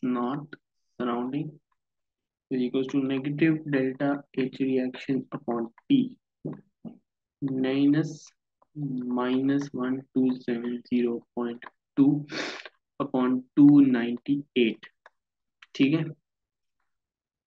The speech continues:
क्या आएगा? into thousand भी आपने करना है, ठीक है। तो what will be the answer? The answer will be positive four two six two point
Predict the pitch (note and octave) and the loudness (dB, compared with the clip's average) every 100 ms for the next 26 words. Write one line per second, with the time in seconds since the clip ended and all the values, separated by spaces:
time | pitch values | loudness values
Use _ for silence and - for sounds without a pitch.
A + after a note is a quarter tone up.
0 | _ D#3 D3+ B2+ A2 A#2 - _ _ _ | _ 2 4 4 0 -6 -12 _ _ _
1 | _ _ _ - - - - _ _ _ | _ _ _ -14 -12 -14 -20 _ _ _
2 | _ _ _ - - D3 C#3+ D3 C#3+ C3+ | _ _ _ -14 2 6 8 8 4 4
3 | B2 B2 A2+ - - - - - _ - | 2 2 2 0 -6 -10 -18 -18 _ -20
4 | _ _ _ - C#3+ F3+ F3+ _ - C3 | _ _ _ 4 4 4 -4 _ -2 2
5 | C3 C3 C#3+ D3 D#3 D#3 D#3 D3 D3+ F3 | 4 4 2 4 4 6 4 2 -2 -2
6 | F3 - - _ - C#3+ C#3+ D#3+ D#3 D#3 | -4 -8 -20 _ 2 4 4 4 0 2
7 | C#3+ C#3+ B2+ C3+ - F3+ F#3 F#3 _ _ | 2 2 -2 -4 0 2 4 2 _ _
8 | - C#3 C#3+ D#3 D#3 - - D3 D3 D3 | -4 0 2 2 -2 -12 -4 0 2 0
9 | D3 - D3 D3 - - _ _ _ _ | -8 -4 -4 -6 -14 -20 _ _ _ _
10 | _ _ _ - F#4+ - - _ _ _ | _ _ _ -16 -16 -16 -20 _ _ _
11 | _ _ _ _ _ _ - C#3+ C#3+ C#3+ | _ _ _ _ _ _ 8 10 10 8
12 | C3+ C#3 C#3 | 4 4 2